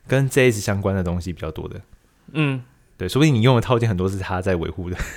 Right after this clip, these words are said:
Speaker 2: 哦，大神来着。
Speaker 1: 大神。然后他有，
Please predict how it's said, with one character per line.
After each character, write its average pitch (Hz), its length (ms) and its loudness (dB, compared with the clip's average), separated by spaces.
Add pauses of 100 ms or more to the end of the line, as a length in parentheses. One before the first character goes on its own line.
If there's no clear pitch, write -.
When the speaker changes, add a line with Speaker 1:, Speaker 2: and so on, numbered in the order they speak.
(360)
Speaker 2:
哦， 123 140 -6
大 147 200 4
神 120 180 2
来 113 140 0
着。 113 160 -2 (500)
Speaker 1:
大 101 180 -2
神。 - 160 -6 (260)
然 92 140 0
后 101 320 -2 (200)
他 - 140 -4
有， 98 440 2